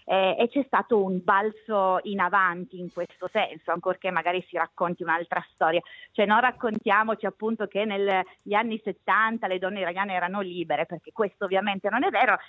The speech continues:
Eh, noi sappiamo tutti ormai che la libertà passa attraverso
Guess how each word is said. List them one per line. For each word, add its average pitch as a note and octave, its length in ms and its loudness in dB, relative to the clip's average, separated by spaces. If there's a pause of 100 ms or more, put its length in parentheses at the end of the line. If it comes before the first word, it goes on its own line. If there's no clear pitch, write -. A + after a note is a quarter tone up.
(100)
Eh, G3 320 0
noi D4 160 0
sappiamo G#3 400 -2
tutti A3 320 -2
ormai F#3 420 0
che F#3 260 -4
la F3+ 180 -2
libertà G3 680 -2
passa F3+ 280 -4
attraverso F#3 420 -4